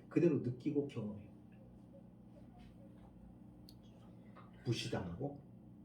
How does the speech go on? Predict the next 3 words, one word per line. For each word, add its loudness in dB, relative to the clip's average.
외면당하고, 10
거절당하고, 12
욕먹고. 12